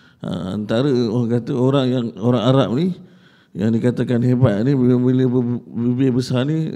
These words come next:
orang yang peta bercakap. Jadi setiap kejadian bentuk tubuh dengan sifat yang Nabi tunjukkan tu ada silent kait mengait antara satu sama lain. Ha, bila mana kita tahu Nabi punya kepala besar, sebab apa?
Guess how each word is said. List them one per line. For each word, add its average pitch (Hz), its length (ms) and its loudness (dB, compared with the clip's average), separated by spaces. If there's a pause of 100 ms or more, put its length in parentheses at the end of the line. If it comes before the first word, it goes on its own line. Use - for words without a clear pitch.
(160)
orang 120 320 0
yang 107 80 -2
peta 123 240 0
bercakap. 113 480 -4 (720)
Jadi 120 240 0
setiap 131 400 -4
kejadian 139 560 0
bentuk 139 320 -2
tubuh 151 320 0
dengan 135 320 0
sifat 147 480 -2
yang 131 160 -4
Nabi 131 400 -2
tunjukkan 131 560 -4
tu 139 160 -4
ada 143 320 -2 (480)
silent 123 480 -2
kait 110 160 -6
mengait 117 320 -6 (240)
antara 113 320 -2
satu 113 240 -2
sama 107 320 -2
lain. 107 240 -4 (680)
Ha, - 160 -4
bila 113 240 2
mana 120 320 0
kita 117 240 -4
tahu 127 160 -2
Nabi 120 400 -4
punya 123 240 -4
kepala 120 400 0
besar, 120 400 0
sebab 110 240 -2
apa? 147 220 -2